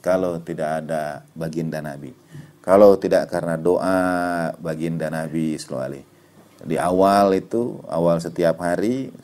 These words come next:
pada kita itu ada doa baginda Nabi sallallahu alaihi. Baginda Nabi selalu mendoakan kita semua,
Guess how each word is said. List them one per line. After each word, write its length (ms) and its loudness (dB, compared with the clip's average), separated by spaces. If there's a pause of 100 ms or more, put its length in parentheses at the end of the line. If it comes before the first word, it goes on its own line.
(320)
pada 240 2
kita 320 0
itu 240 0
ada 240 0
doa 400 -2
baginda 560 -8
Nabi 480 -4
sallallahu 400 -8
alaihi. 200 -14 (360)
Baginda 320 -6
Nabi 240 -6
selalu 720 2
mendoakan 800 -6 (400)
kita 240 -6
semua, 480 -6